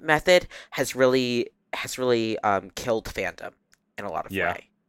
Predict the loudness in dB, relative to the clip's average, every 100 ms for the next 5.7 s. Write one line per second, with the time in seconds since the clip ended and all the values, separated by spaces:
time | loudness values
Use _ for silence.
0 | _ _ _ -8 4 6 6 4 2 -2
1 | 2 4 4 2 -4 0 0 2 -2 -4
2 | -6 -2 0 -2 -4 -4 -4 -6 -6 -12
3 | -6 0 0 0 -4 -4 -4 -4 -6 -8
4 | -6 -2 -2 -2 _ _ -20 -20 -20 0
5 | 8 10 10 6 4 4 4